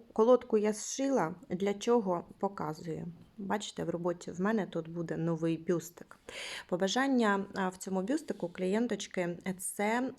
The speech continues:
зробити комбіновану чашечку, тобто продублювати нижню частинку поролончиком.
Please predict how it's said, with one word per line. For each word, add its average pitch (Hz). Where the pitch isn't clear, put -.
зробити 185
комбіновану 175
чашечку, -
тобто -
продублювати 180
нижню 165
частинку 285
поролончиком. 175